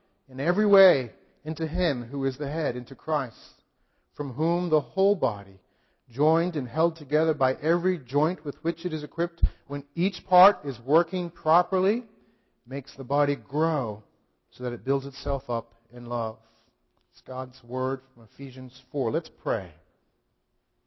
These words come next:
Lord, we live in a world where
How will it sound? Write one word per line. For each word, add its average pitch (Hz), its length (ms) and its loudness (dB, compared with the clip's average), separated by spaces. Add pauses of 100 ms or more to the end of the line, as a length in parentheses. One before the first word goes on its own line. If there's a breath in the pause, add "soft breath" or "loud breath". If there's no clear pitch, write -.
(2250)
Lord, 156 220 8
we 208 240 4
live 190 300 8
in 180 100 4
a 156 80 4
world 151 580 6 (180)
where 139 440 0